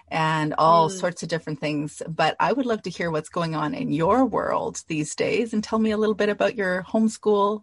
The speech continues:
Speaker 1: story.
Speaker 2: What's going on in my, well, I'm speaking at a lot of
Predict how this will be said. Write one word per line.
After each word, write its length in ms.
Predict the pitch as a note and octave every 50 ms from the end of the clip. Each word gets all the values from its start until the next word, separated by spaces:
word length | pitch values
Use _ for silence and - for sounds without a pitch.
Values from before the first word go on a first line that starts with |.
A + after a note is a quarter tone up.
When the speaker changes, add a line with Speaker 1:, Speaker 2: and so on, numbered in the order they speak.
| _ _ _
Speaker 1:
story. 500 | - - - F#4 G4+ F#4+ - - - _ _ _ _ _ _ _ _ _ _ _ _ _ _ _ _ _ _ _ _ _ _
Speaker 2:
What's 240 | F#4 F4+ F4+ -
going 240 | - E4+ E4 D#4+ D#4+
on 60 | D#4
in 60 | D4+ D4
my, 100 | C4 G#3
well, 240 | A#3+ D4 F4 G#4 G4
I'm 180 | A#3+ B3+ C4
speaking 380 | C4+ - - D#4+ D#4+ - D#4+ D4+
at 80 | C4 A#3
a 60 | A#3
lot 180 | B3 C4 C4+
of 80 | A#3+